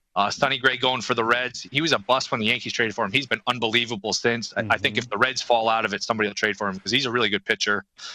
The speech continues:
Speaker 1: So I will go under here. And, and like you guys said with the batting average, man, it's just not those two teams. You look around the, a-, the, the league, the averages are just terrible everywhere. I think two twenty-eight, two twenty-nine is the,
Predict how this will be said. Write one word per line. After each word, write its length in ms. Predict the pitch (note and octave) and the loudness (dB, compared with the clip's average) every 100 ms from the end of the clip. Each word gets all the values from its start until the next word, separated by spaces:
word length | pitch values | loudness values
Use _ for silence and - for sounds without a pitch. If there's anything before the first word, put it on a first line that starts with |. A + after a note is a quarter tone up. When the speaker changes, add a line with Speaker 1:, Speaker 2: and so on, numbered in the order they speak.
| - - | -16 -6
Speaker 1:
So 200 | - A#2+ | -2 2
I 140 | B2+ | 2
will 140 | C3+ B2 | 2 0
go 200 | A2+ A2 | 0 2
under 260 | B2 A#2+ A2 | 2 4 2
here. 200 | A2 G#2+ | 2 2
And, 260 | A2 A2 - | 2 2 2
and 100 | B2 | 0
like 160 | F3 C#3 | 0 0
you 60 | |
guys 120 | C3 | 0
said 100 | - | 0
with 120 | B2 G#2+ | 0 -2
the 80 | |
batting 320 | F#2 A2+ A#2 G#2 | 0 0 2 -2
average, 260 | F#2+ F#2 | -2 -6
man, 320 | C3 C3 A2+ G#2 | -2 -2 -2 -2
it's 200 | B2+ - | -2 0
just 220 | E3 - | 0 2
not 180 | C3+ C3 | 0 2
those 200 | C#3 - | 0 0
two 140 | C#3 | -2
teams. 220 | C#3 B2+ | -2 -2
You 80 | D3 | 0
look 160 | F#3 C#3+ | 0 2
around 180 | C3 A2+ | 2 2
the, 120 | A2 | 2
a-, 200 | A2+ B2 - | 2 -2 -2
the, 120 | A#2+ - G#2 | -4 -2 -4
the 80 | |
league, 320 | A2 A#2+ G#2+ G2 _ - _ - | 0 0 0 -8 _ -20 _ -6
the 160 | - | -2
averages 420 | C3+ C#3 A#2+ G#2 | -2 0 0 0
are 60 | G2+ | -2
just 340 | F#2+ A2 - | 0 -2 -2
terrible 640 | - - D#3 D3+ A2+ G2 G2 | -8 0 0 0 -2 -2 0
everywhere. 320 | C3 B2 G2+ | 0 2 2
I 80 | G#2+ | 2
think 220 | D3 - | -2 -4
two 180 | - D#3+ | -8 -6
twenty-eight, 560 | - C#3 B2 G2+ B2+ | -6 -4 0 0 0
two 120 | - D#3+ | -4 -8
twenty-nine 500 | - A#2 F#2+ G#2+ A#2 | -2 0 2 0 -2
is 140 | G2+ | -6
the, 100 | G2+ | -8